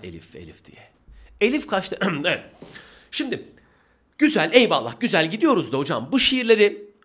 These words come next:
koşma yapmayan özellik nedir?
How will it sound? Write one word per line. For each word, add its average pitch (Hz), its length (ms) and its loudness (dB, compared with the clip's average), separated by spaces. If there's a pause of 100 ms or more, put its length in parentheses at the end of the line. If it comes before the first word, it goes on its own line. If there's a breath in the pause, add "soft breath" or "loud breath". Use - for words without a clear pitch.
(140)
koşma 233 400 4
yapmayan 233 680 2
özellik 190 580 2
nedir? 143 680 0